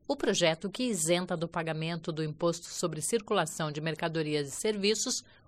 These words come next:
o I C M S, das empresas que fizerem doações de E P Is, equipamentos de proteção individual, contra a covid dezenove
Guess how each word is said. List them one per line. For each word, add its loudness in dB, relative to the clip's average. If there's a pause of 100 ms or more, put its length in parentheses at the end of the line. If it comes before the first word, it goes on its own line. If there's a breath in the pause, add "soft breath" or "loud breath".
o -4
I 0
C 2
M 2
S, 2 (320 loud breath)
das 6
empresas 2
que -6
fizerem 2
doações 4
de 4
E 4
P 2
Is, 2
equipamentos -2
de -2
proteção 0
individual, 4 (380 soft breath)
contra 6
a 2
covid 2
dezenove 0